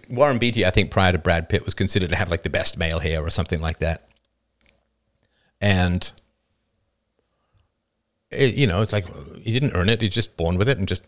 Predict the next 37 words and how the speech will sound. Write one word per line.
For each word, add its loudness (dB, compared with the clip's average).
keeps 0
it 2
in -10
his -2
own 2
way, -2
right? 0
Like -2
the 0
Ronald 2
Reagan, 0
like, -4
n-, -2
you 0
don't 0
lose 2
a 2
hair 2
from -2
birth 0
to 0
death 0
or 2
whatever. 0
You 2
lose 4
your 2
mind 4
before 0
you 2
lose 0
your 0
hair, 4
'cause -8
he 0
had 0
Alzheimer's, -2